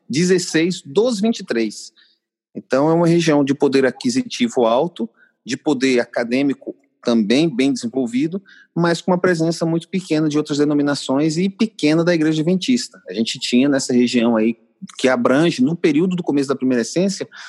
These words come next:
apenas no período, quarenta e dois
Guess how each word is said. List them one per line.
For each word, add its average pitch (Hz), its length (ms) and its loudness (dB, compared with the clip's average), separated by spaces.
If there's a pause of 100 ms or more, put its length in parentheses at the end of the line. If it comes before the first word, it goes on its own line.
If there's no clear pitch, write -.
(220)
apenas 175 840 -2
no 151 300 0
período, 175 580 -2 (300)
quarenta 147 380 -2
e 175 40 2
dois 160 440 -2